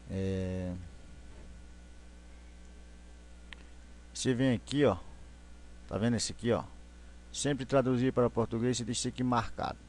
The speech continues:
Pronto. Toda página que você abrir que tiver em inglês, o próprio, o próprio navegador seu aí vai, vai,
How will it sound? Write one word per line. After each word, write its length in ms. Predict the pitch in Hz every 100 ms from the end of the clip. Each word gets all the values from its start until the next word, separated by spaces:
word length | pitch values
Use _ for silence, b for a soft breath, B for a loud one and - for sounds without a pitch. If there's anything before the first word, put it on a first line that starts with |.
| - -
Pronto. 420 | 107 95 87 - - B B B -
Toda 240 | 143 151
página 320 | - 135 127
que 100 | 123
você 340 | 120 120 - 143
abrir 320 | 131 117 110
que 100 | 107
tiver 320 | 120 113 131
em 80 | 131
inglês, 500 | 110 120 139 123 104
o 80 | 104
próprio, 480 | - 123 131 131
o 320 | 131 120 110 104
próprio 440 | 120 123 - 127
navegador 560 | 123 110 113 113 107 101
seu 240 | - 104
aí 200 | 101 104
vai, 540 | 113 117 117 117 110 92 - - - - - - - B B B B - -
vai, 840 | 98 107 107 110 104 101 92 87